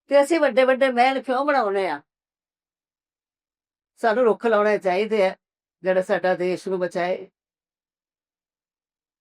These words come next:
ਸਾਡੇ ਕੋਲ ਜਿਹੜੇ ਵਿਦਵਾਨ ਆਏ ਨੇ, ਡਾਕਟਰ ਸਵਰਾਜ ਵੀਰ ਜੀ, ਪਹਿਲਾਂ ਡਾਕਟਰ ਨੇ, ਫਿਰ ਇਹ ਡੀ ਜੀ ਪੀ ਰਹੇ,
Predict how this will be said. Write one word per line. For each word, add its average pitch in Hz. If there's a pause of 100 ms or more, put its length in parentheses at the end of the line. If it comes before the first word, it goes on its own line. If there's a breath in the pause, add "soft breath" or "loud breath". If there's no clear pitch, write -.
(400)
ਸਾਡੇ 208
ਕੋਲ 196
ਜਿਹੜੇ 175 (420)
ਵਿਦਵਾਨ 185
ਆਏ 180
ਨੇ, 180 (1700)
ਡਾਕਟਰ 196
ਸਵਰਾਜ 180
ਵੀਰ 190
ਜੀ, 196 (1080)
ਪਹਿਲਾਂ 196
ਡਾਕਟਰ 180
ਨੇ, 214 (1200)
ਫਿਰ 202
ਇਹ 196
ਡੀ 165
ਜੀ 190
ਪੀ 214
ਰਹੇ, 185